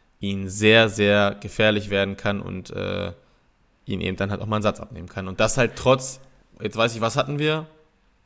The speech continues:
Waren die fünf, sechs vor zwischenzeitlich?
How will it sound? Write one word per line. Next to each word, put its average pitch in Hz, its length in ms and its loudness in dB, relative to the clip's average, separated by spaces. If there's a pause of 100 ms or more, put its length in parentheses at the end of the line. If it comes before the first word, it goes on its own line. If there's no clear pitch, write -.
(720)
Waren 113 160 0
die 113 80 0
fünf, 156 380 2
sechs 131 360 -2
vor 170 460 0
zwischenzeitlich? 185 720 -6